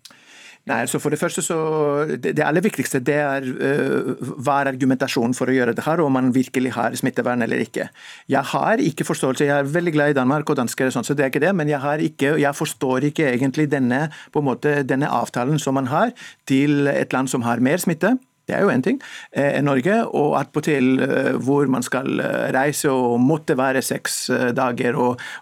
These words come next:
og i, og så kan man være i København og spise på dagtid og så videre. Man kan ikke overnatte. Det, for meg, for meg så virker, jeg kan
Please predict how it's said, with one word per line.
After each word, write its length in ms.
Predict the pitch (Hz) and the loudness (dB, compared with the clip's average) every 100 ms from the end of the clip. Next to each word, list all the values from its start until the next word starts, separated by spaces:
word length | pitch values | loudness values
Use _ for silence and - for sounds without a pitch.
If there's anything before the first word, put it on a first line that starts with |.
| 127 | 0
og 80 | 143 | 2
i, 220 | - 147 | 2 0
og 160 | 147 - | 0 -2
så 160 | 151 | 0
kan 140 | 151 143 | 0 0
man 100 | 139 | 0
være 240 | 156 151 | 2 2
i 80 | 131 | 0
København 560 | 139 131 127 135 131 | 0 0 2 2 2
og 60 | 123 | 2
spise 760 | 147 143 143 139 123 120 117 | 2 2 2 0 2 2 0
på 80 | 117 | 0
dagtid 480 | 131 127 113 135 113 120 | 0 0 0 -2 -2 -2
og 80 | 120 | 0
så 80 | |
videre. 180 | 127 127 | 2 2
Man 160 | 117 123 | 2 0
kan 140 | 135 | 0
ikke 160 | 131 135 | 2 2
overnatte. 400 | 135 135 127 127 - - | 4 2 0 -2 -2 -2
Det, 160 | 120 - | -2 -2
for 160 | 147 | -2
meg, 240 | 147 208 - | -2 -4 -2
for 80 | 160 | 0
meg 160 | 156 | 0
så 160 | 180 180 | 0 0
virker, 400 | 156 160 - 180 | 2 2 2 0
jeg 160 | 151 | 0
kan 80 | 165 | 0